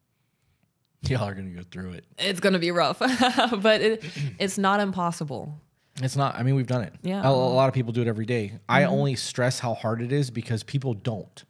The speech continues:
Speaker 2: Right.
Speaker 1: Everybody wants to tell you how beautiful it is and how parent, parenting is an amazing thing, and nobody can ever prepare you for the ugly side of that, that most people don't brag about.
Speaker 2: Mm-hmm.
Speaker 1: There's nothing to brag about.
Speaker 2: Right.
Speaker 1: It's always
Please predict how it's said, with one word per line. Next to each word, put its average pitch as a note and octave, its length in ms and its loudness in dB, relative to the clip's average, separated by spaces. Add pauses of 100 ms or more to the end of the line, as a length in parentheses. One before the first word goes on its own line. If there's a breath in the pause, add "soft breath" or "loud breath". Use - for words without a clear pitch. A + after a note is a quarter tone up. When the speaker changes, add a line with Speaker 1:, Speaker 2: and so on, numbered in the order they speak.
(120)
Speaker 2:
Right. C#3+ 460 -6
Speaker 1:
Everybody D3+ 320 6
wants C3+ 200 4
to - 40 -12
tell C3+ 120 2
you B2+ 100 4
how B2 100 4
beautiful A#2+ 440 0
it A2+ 60 0
is A2+ 300 0
and G#2 160 -6
how - 160 -6
parent, A#2+ 340 2
parenting B2+ 400 2
is G#2 100 -2
an G#2+ 60 -2
amazing A#2 440 2
thing, B2+ 380 4
and G2 200 -4 (380 soft breath)
nobody B2+ 460 2
can A2+ 240 -2
ever A#2 280 0
prepare A2+ 360 -2
you B2 140 0
for A#2 160 -4
the G#2 160 -6
ugly A2 260 -2
side G#2+ 300 -2
of B2+ 120 -4
that, E3 200 -2 (100)
that G#2+ 200 -2
most A#2+ 320 0
people A#2 340 -2 (120)
don't G2+ 200 -2
brag G#2 240 -2
about. F#2 280 -8 (120)
Speaker 2:
Mm-hmm. D#3+ 200 -4
Speaker 1:
There's D#3+ 140 -4
nothing E3+ 180 2
to C#3+ 60 2
brag D#3+ 220 6
about. G#2 240 -2 (160)
Speaker 2:
Right. C#3+ 400 -8 (800)
Speaker 1:
It's C3+ 180 2
always C3+ 320 4